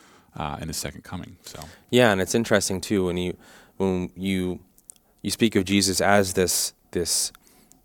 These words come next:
Speaker 2: uh, Holy of Holies, as the presence of God made flesh,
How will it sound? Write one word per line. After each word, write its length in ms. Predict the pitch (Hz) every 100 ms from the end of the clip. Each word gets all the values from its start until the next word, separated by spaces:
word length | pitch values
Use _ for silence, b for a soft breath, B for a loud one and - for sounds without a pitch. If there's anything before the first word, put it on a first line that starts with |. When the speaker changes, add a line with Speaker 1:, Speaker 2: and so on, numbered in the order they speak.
| -
Speaker 2:
uh, 80 | 82
Holy 360 | - 110 98
of 100 | 92
Holies, 420 | - 95 82 90 92
as 160 | 90
the 100 | 90
presence 460 | - 110 101 98 92
of 140 | 87
God 360 | 90 87 87 85
made 280 | 92 90 82
flesh, 720 | - - 95 87 95 -